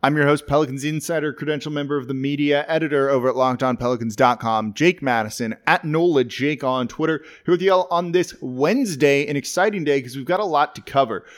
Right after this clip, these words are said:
We're gonna touch on the coaching stuff. We're gonna touch on that in the third segment because, to a degree, the coaching carousel has already started. Yes, there was a hire made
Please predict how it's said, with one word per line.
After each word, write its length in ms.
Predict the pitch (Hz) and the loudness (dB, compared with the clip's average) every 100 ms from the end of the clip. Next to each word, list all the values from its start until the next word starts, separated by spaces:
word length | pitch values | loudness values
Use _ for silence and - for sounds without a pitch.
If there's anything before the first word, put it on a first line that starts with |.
| - | -14
We're 140 | - 160 | -4 2
gonna 220 | 185 254 | 4 4
touch 320 | - 226 - | 0 -2 2
on 300 | 220 214 214 | 2 2 0
the 60 | 208 | -4
coaching 440 | - 123 117 117 | 2 0 2 -4
stuff. 280 | 110 131 113 | 0 0 2
We're 100 | 135 | 0
gonna 180 | 151 151 | 0 0
touch 260 | 151 160 | 0 -2
on 140 | 165 156 | 0 -2
that 160 | 147 | 0
in 100 | 139 | 0
the 120 | 135 127 | -2 -4
third 420 | - 139 135 123 | -2 0 0 -2
segment 420 | - 139 131 127 | -2 0 -2 -6
because, 300 | 127 123 - | -4 -4 -4
to 180 | - 156 | -4 -2
a 60 | |
degree, 580 | 156 160 160 170 139 120 - - _ | -2 -2 0 0 0 -4 -10 -20 _
the 100 | 143 | -4
coaching 360 | 151 156 - 165 | 2 0 0 -4
carousel 520 | 147 139 127 139 131 | -2 0 0 0 0
has 120 | 131 | 0
already 320 | 120 113 104 | 0 -2 -4
started. 520 | 104 - 156 123 104 | -8 -2 0 2 -2
Yes, 160 | 120 120 | -6 -6
there 100 | 113 | -8
was 80 | 110 | -8
a 60 | |
hire 340 | 104 127 123 110 | -8 -6 -6 -4
made 400 | 123 139 107 | -4 -4 -4